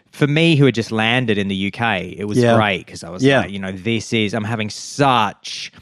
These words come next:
Speaker 2: Yeah,
Speaker 1: a British
Speaker 2: such a British
Speaker 1: experience right now that I
Speaker 2: experience.
Speaker 1: can't believe it. There's,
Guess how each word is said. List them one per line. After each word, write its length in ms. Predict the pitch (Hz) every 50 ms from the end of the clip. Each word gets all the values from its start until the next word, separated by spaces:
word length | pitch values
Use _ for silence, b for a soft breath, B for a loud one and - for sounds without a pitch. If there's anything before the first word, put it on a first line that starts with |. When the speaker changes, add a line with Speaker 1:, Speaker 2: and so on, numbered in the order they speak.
| _ _ -
Speaker 2:
Yeah, 160 | 117 113 113
Speaker 1:
a 140 | 110 107 107
British 280 | 117 113 117 107 95
Speaker 2:
such 340 | 117 107 - - - 113 110
a 40 | 117 120
British 380 | 127 131 127 107 104 101 92 -
Speaker 1:
experience 60 | 98 -
right 180 | 98 90 - 107
now 160 | 113 117 107 98
that 60 | 95
I 40 | 92
Speaker 2:
experience. 60 | - -
Speaker 1:
can't 260 | - 110 104 101 98
believe 420 | 101 95 92 98 110 123 127 107 107
it. 100 | 98 104
There's, 200 | 101 98 95